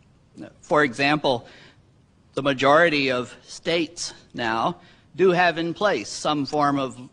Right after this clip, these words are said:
legislation to protect genetic privacy, to, uh, protect people against genetic discrimination. Of course, it's a wild gamish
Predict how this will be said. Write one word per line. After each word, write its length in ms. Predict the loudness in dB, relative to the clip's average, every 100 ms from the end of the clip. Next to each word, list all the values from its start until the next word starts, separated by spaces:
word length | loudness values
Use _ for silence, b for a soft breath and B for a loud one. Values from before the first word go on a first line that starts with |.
| -12
legislation 920 | -4 -4 -4 -6 -2 -2 -2 -4 -6
to 120 | -8 -10
protect 680 | -10 -8 -2 -2 -4 -20 -20 b b _ _ _ -14
genetic 460 | -6 -4 -4 -6
privacy, 720 | -6 -4 -4 -8 -10 -10 -10 -12 B B -10
to, 400 | -6 -6 -8 -12 _ -10
uh, 100 | -10
protect 440 | -10 -6 -6 -6
people 360 | -8 -6 -4 -4
against 420 | -4 -6 -8 -10
genetic 400 | -8 -6 -6 -10
discrimination. 880 | -14 -10 -8 -8 -8 -8 -10 -14 -18 _ _ _ _
Of 80 | _
course, 280 | 0 2 0
it's 180 | -8 -6
a 140 | -8 -4
wild 440 | -2 0 0 -4
gamish 520 | -6 0 0 0 -2